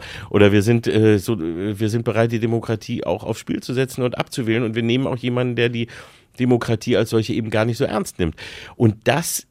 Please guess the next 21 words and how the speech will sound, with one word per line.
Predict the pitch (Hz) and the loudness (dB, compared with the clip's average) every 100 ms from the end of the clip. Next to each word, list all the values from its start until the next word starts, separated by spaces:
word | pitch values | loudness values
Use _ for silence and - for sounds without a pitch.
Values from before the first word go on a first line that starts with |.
| - | -6
hat | 117 123 | -4 -2
mich | 147 143 - 92 | -2 -4 -4 0
wirklich | 110 - 139 - | 0 2 -4 -4
erschüttert. | 120 - 180 92 90 | -2 -2 0 0 -2
Das | 95 | -4
ist | 110 | -2
dann | 131 120 | 0 0
so | 123 | 0
dieser | 117 117 | 0 2
Moment, | 110 104 139 165 | 2 2 0 0
wie | 123 | -4
ich | 113 | -4
eben | 107 110 | -4 -4
so | 110 | -2
meinte, | 113 123 | 0 0
so, | 117 | -2
dass | 110 107 | -2 -2
du | 113 | -4
so | 107 | -2
merkst, | 107 110 - | 0 -2 0
so, | 107 | 0